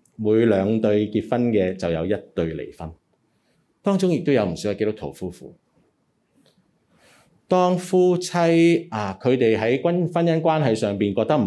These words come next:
滿足，對對方有好多嘅不滿，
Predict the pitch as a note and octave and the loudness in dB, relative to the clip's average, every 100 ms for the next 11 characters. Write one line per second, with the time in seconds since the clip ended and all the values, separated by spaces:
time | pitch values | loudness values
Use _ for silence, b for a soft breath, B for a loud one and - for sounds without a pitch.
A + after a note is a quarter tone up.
0 | F2 D#2 F#2+ G2 B2+ - _ _ b b | -2 -4 -6 -2 -4 -4 _ _ b b
1 | b b b b D3+ D3 D#3+ D3+ E3+ F#3+ | b b b b 0 4 4 4 4 2
2 | E3 A#2+ B2 D#3 B2 D#3 A#2+ F#2 E2+ E2 | 4 2 2 0 0 -2 -4 -6 -6 -6
3 | F#3+ | -8